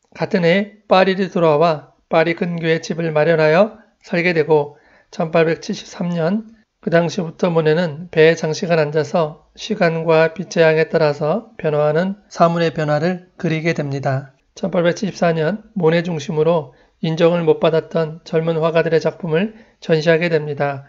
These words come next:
사실 이 전시회는 죽은 화가 친구 바지유가 기획한 것인데, 전쟁이 나는 바람에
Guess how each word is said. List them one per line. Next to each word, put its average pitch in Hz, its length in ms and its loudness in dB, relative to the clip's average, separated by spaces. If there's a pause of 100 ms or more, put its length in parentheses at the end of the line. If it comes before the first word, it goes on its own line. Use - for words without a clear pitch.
(360)
사실 - 340 -4
이 175 180 -2
전시회는 165 600 -2 (340)
죽은 180 320 -4
화가 170 260 2
친구 175 480 -6 (340)
바지유가 165 600 -2
기획한 170 480 -2
것인데, 160 640 -4 (260)
전쟁이 165 400 2
나는 156 280 0
바람에 156 500 0